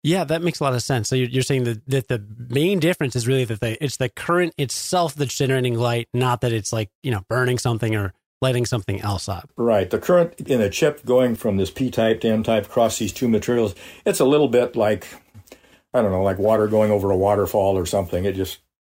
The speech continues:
Speaker 2: you know, the current just pushes it over and it just flows down there. And that, as it flows along, it,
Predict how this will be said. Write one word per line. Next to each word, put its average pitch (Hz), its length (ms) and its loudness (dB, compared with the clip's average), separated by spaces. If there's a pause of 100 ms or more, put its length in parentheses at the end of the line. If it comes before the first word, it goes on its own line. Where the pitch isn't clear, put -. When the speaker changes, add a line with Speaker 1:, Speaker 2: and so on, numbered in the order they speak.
(300)
Speaker 2:
you 101 100 -4
know, 92 160 -2
the 92 120 -6
current 104 320 -2
just 95 160 -6
pushes 101 320 -6
it 101 40 2
over 101 280 2
and 98 80 -2
it 95 80 -2
just 92 180 -6
flows 101 340 0
down 101 280 0
there. 98 140 0
And 95 100 -2
that, 92 260 -6 (380)
as 95 120 -2
it 92 120 -6
flows 107 260 2
along, 101 300 2
it, 92 140 -6